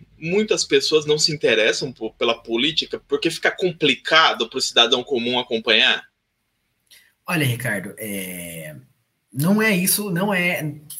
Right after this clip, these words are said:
Speaker 2: não é, não creio que seja esse o fator que gere o desinteresse,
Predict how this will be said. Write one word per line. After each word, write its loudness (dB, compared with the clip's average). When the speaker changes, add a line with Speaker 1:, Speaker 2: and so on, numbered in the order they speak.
Speaker 2:
não 0
é, 2
não -2
creio 4
que 0
seja 2
esse 0
o -4
fator -4
que -4
gere 2
o -2
desinteresse, 0